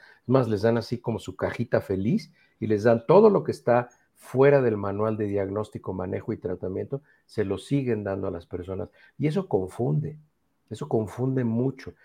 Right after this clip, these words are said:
Y a mí se me hace un desacierto, porque si ya hay un manual para tratamiento, manejo y diagnóstico de covid, ¿por qué siguen haciendo esas cosas? Y eso es lo que yo no entiendo.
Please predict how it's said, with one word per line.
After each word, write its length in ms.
Y 80
a 40
mí 100
se 140
me 180
hace 400
un 140
desacierto, 1000
porque 600
si 180
ya 220
hay 140
un 160
manual 480
para 240
tratamiento, 760
manejo 840
y 240
diagnóstico 680
de 100
covid, 300
¿por 200
qué 140
siguen 300
haciendo 360
esas 240
cosas? 540
Y 100
eso 160
es 40
lo 120
que 120
yo 120
no 120
entiendo. 380